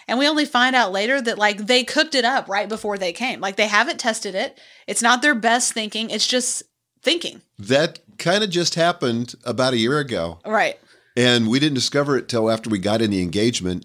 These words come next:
Speaker 2: and then we canceled the engagement. But we didn't ask this question, or at least we didn't ask it in a way that,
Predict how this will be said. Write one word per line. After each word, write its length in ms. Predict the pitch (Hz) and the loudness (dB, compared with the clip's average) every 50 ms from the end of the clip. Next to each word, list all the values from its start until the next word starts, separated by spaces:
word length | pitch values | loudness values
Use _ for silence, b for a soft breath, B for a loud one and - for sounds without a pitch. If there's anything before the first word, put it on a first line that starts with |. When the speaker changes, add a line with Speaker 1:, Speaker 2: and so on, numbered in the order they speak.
| _ _ - | _ _ -2
Speaker 2:
and 160 | 101 101 107 | 0 0 2
then 100 | 110 107 | 2 0
we 80 | 101 95 | 0 -2
canceled 400 | - - 110 113 110 - 104 92 | -2 0 0 0 0 0 -2 -2
the 80 | 95 | -4
engagement. 520 | 90 87 98 120 131 127 107 95 90 - - | -2 0 0 0 0 0 -2 -4 -6 -4 -2
But 80 | 107 147 | 0 2
we 100 | 151 160 | 2 4
didn't 300 | 160 220 214 190 - - | 2 2 -2 -2 -4 -4
ask 260 | 135 139 135 - - | -2 -2 0 -2 -2
this 140 | 110 98 - | -2 -2 -4
question, 560 | - - - 117 113 - - 92 87 85 82 - B B B B | -4 -4 -4 -4 -4 -4 -4 -4 -6 -8 -8 -10 B B B B
or 120 | B - 143 | B 2 4
at 40 | 147 | 4
least 200 | 156 151 - 160 | 4 2 2 2
we 60 | 143 | 2
didn't 180 | 143 135 113 107 | 2 2 2 2
ask 240 | 113 117 117 - - | 2 2 0 0 0
it 80 | 107 | 0
in 100 | 101 98 | 0 0
a 60 | 98 | 0
way 220 | 90 95 98 101 98 | 0 0 0 0 -2
that, 340 | - 98 92 85 - - | -2 -2 -4 -4 -6 -10